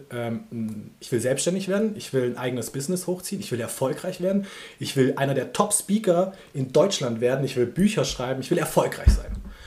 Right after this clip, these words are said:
Wie mache ich das?" Ähm, ich habe all meinen Freunden eine Nachricht geschrieben, habe denen gesagt, "Danke für die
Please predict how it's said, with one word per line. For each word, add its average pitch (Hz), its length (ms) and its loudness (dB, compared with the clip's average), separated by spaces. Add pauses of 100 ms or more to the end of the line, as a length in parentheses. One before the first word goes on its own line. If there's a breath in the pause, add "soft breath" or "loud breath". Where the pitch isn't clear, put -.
(300 loud breath)
Wie 135 140 0
mache - 260 4
ich - 120 12
das?" 254 280 0 (640 loud breath)
Ähm, 135 560 4 (220)
ich - 100 -2
habe 139 220 2
all 185 160 6
meinen 175 240 4
Freunden 165 640 2
eine 127 120 -2
Nachricht 131 400 2
geschrieben, 202 440 0 (520)
habe 131 120 -6
denen 117 140 -4
gesagt, 117 280 -4
"Danke 180 380 -2
für - 160 -10
die 110 200 -4